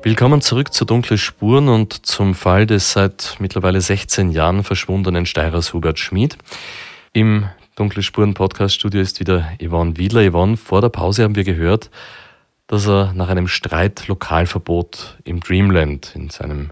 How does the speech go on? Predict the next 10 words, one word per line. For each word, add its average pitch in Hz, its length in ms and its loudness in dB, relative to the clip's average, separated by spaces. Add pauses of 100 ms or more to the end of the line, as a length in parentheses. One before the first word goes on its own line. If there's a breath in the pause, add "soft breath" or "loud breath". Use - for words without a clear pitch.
(140)
Lieblingsbordell, 78 640 -6
bekommen 85 420 -2
hat. 82 240 -6 (1120 loud breath)
Aber 92 300 0 (280)
wer 120 540 2 (160)
hat - 240 -6
dieses 120 300 -2
Lokalverbot 92 560 0
jetzt 101 200 -2
ausgesprochen? - 680 -10